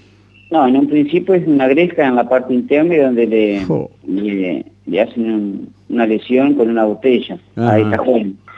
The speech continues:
Speaker 2: Ujú.
Speaker 1: Es trasladada al nosocomio, bueno, y personal de comisaría octava detiene a pocos metros ahí al, al agresor. Aparentemente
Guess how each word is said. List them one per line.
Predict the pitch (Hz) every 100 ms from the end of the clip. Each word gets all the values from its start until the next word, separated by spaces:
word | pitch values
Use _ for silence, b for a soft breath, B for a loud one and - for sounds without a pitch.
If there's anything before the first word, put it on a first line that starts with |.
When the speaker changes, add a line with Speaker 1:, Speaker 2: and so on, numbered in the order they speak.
| B 117
Speaker 2:
Ujú. | 113
Speaker 1:
Es | 123 110 -
trasladada | 131 120 117 120 135 131 123
al | 117 110 107 113
nosocomio, | 120 117 139 151 185 151
bueno, | 131 120
y | 117
personal | 117 113 - 117 123
de | 123
comisaría | 120 117 120 117
octava | - 127 139
detiene | 117 - 120 120 110
a |
pocos | - 113 113
metros | 113 120 123 123
ahí | 113 131
al, | 117 104
al | 110
agresor. | 110 107 113 147 127 - -
Aparentemente | 117 123 131 135 139 147 147 147 135